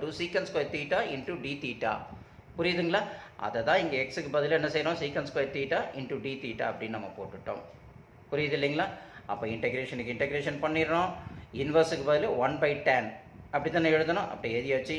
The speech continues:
into போட்டாச்சு. அப்புறம் இங்க என்ன இருக்கு, இந்த இடத்துல நம்ம என்ன செய்றோம், இந்த டூ theta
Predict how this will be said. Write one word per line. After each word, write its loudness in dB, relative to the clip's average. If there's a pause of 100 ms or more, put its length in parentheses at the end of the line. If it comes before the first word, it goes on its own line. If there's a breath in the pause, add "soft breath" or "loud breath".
(120)
into -4 (100)
போட்டாச்சு. 2 (460 loud breath)
அப்புறம் 4
இங்க 0
என்ன 2
இருக்கு, 2 (600 loud breath)
இந்த -2
இடத்துல 2 (220)
நம்ம 0
என்ன 0
செய்றோம், 2
இந்த -2 (160)
டூ 6 (380)
theta 4